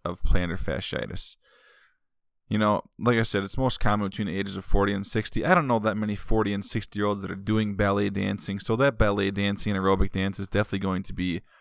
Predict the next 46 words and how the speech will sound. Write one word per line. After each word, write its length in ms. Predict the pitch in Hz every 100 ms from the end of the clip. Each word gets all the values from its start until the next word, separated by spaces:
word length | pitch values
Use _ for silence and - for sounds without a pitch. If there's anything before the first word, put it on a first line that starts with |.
| _ _ _
the 100 | 95
cause 460 | - - 98 95 98
for 180 | - 95
more 240 | 92 90
of 100 | 92
our 300 | 80 85 73 -
younger 420 | 90 95 98 101
patients. 680 | 98 101 101 113 113 - - _ _ _ - _ _ 113
But 220 | 156 - _ -
one 200 | 160 190
thing 120 | 190
that 100 | 180
also 240 | 185 -
comes 240 | 175 165 160
into 100 | 160
play 220 | - 170
is 120 | 139
foot 200 | - 117
mechanics, 480 | 87 - 85 85 -
and 80 | 107
that's 140 | -
kinda 180 | 131 127
where 140 | 123
chiropractic 600 | - 117 117 113 113 110
comes 240 | - 101 101
into 140 | 101
help 200 | 107 101
as 120 | 95
well. 320 | 107 107 - - - _ -
Flat 340 | - 110 110
feet, 300 | - 110 117 - _ _
or 120 | - 113
even 200 | 123 110
a 40 |
high 200 | 110 107
arch, 420 | 110 101 - - - - _
even 240 | 120 123
just 160 | 113 -
any 260 | 113 117 107
abnormal 420 | 107 107 107 90
arch, 420 | 82 101 - - -
abnormal 420 | 104 104 107 104
gait, 300 | 98 101 92
things 320 | - 113 107
like 140 | 101 -
that, 360 | 101 98 -